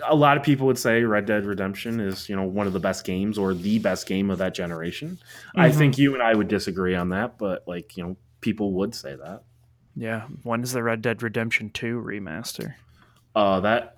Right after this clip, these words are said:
Speaker 1: that'll be in, like, twenty twenty-five, so they can really just kinda get all the money from everyone.
Speaker 2: <laughs> Cool, cool. That's bizarre.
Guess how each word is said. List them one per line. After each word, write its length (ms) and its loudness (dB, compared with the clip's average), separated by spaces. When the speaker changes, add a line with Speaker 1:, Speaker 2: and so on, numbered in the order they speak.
Speaker 1:
that'll 340 6
be 180 2
in, 80 2
like, 160 0
twenty 240 -2
twenty-five, 720 2
so 200 -12
they 120 0
can 240 -4
really 440 0
just 280 -10
kinda 200 -12
get 140 -10
all 140 -6
the 140 -10
money 220 -12
from 200 -14
everyone. 500 -12
Speaker 2:
<laughs> 640 -16
Cool, 380 -6
cool. 340 -4
That's 220 -4
bizarre. 320 -10